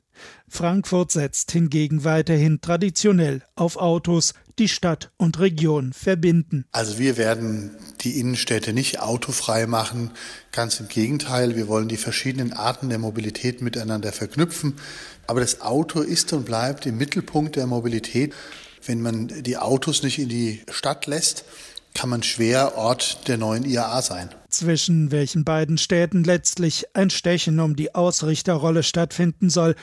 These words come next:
Speaker 1: will der V D A erst in einigen Monaten entscheiden. Er finanziert sich zu einem wesentlichen Teil aus den Messeeinnahmen. Letztlich zählt womöglich vor allem das Geld.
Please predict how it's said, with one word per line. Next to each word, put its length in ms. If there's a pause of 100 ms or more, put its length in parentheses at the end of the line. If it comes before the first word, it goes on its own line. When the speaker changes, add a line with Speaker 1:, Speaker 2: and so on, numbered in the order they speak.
(200)
Speaker 1:
will 340
der 200
V 200
D 140
A 240
erst 400
in 180
einigen 440
Monaten 480
entscheiden. 600 (400)
Er 380
finanziert 720
sich 300
zu 120
einem 280
wesentlichen 680
Teil 300 (280)
aus 220
den 180
Messeeinnahmen. 840 (460)
Letztlich 640
zählt 440 (140)
womöglich 840 (140)
vor 300
allem 260
das 260
Geld. 360